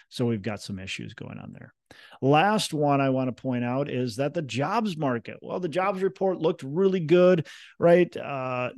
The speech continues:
Joe Biden says, "Hey, it's awesome. Look at all these jobs,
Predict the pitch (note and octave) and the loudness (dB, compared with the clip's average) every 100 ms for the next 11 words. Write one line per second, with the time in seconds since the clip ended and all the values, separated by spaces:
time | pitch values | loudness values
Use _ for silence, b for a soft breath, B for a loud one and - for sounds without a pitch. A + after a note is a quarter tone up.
0 | D3 C3 D#3+ D3+ E3+ E3 D3+ - D3 C#3 | -4 4 4 6 4 4 2 0 0 0
1 | D3 D3 C#3 C#3+ D3 C3 D3+ C#3+ C#3 C#3 | 0 0 -2 -2 -2 -2 0 0 2 0
2 | C#3 C#3+ C#3+ C#3 C3 A#2+ - C3 B2+ C3+ | 0 0 0 -2 -4 -6 -6 -4 -2 0
3 | C3+ B2+ - | 0 -2 -8